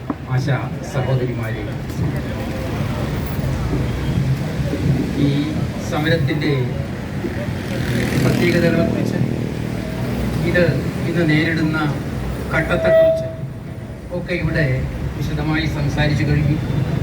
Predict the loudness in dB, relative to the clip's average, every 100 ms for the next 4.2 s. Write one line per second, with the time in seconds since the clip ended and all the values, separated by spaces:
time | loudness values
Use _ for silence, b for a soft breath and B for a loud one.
0 | 2 2 4 4 4 2 0 -2 -2 -2
1 | -4 -4 0 0 2 2 2 0 0 0
2 | 2 2 2 2 2 0 2 0 0 2
3 | 2 4 4 4 2 0 -2 -2 0 0
4 | 0 0